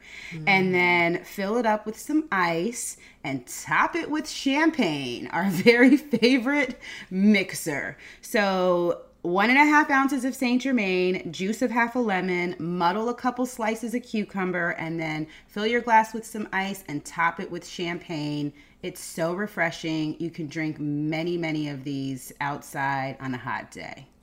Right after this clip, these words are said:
Speaker 1: Is Saint Germain, is that the purple one?
Speaker 2: No, Saint Germain comes in that, like, tall glass that kinda has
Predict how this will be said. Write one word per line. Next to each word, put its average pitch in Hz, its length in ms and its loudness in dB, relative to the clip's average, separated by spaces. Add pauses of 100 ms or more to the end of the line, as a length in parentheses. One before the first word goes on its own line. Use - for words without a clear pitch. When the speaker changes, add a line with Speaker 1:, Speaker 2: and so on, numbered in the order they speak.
(460)
Speaker 1:
Is 247 220 0
Saint 339 240 -2
Germain, 311 280 -4
is 233 80 0
that 311 180 0
the 453 60 -4
purple 220 460 -4
one? 240 260 -4 (640)
Speaker 2:
No, 214 160 0
Saint 320 280 2
Germain 311 360 2
comes 240 220 0
in 208 140 -2
that, 180 220 0
like, 160 240 -6
tall 226 720 2
glass 202 460 0
that - 180 -10
kinda 196 200 -6
has 175 240 -6